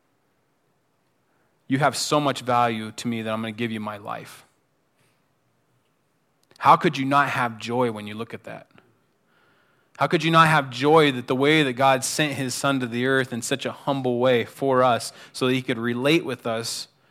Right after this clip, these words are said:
so that we can go to him about any problem we ever have and know that he understands it? That should drive us right to joy. That's why Paul, every time he had to go through a hard circumstance, he was like, "Count it all joy." You're like, "No, you're crazy."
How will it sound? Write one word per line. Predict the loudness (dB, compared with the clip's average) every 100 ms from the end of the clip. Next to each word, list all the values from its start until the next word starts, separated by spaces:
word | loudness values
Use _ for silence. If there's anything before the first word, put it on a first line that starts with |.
| _ _
so | -4 -2
that |
we | 0 -2
can | -2
go | 2 4 4
to | 2
him | -2
about | 0 0 0
any | -4
problem | -2 4 4 4
we | -2
ever | -6 -6
have | -8 -10 -14 -20 _ _ _ _ _ _ _ _ _ -6
and | 2
know | 4 4
that | 2
he | 0
understands | 0 -2 -4 -4 -4 -8
it? | -14 -18 _ _ _ _ _ _ _ _ _ _ _ _ _ _ _ _ _ _ 0
That | 2
should | 2 2
drive | 4 4
us | 4 2
right | 2 2
to | -4 -4
joy. | -4 -8 -10 -16 _ _ _ _ -2
That's | 0 4
why | 4
Paul, | 2 4 8 8 8
every | 4 2
time | 0 0
he | 0
had |
to | 2
go | 0
through | 0 0
a |
hard | 2 2
circumstance, | 2 -2 -2 -4 -4 -2
he | -2
was | 0
like, | -2 -4 -12 -20 -8
"Count | 2 6
it | 6
all | 6 4
joy." | 2 4 4 0 -18 _ _ _ _ -6
You're |
like, | -4 -2 2
"No, | 2
you're | 2
crazy." | -2 -2 -2 -4 -10 -16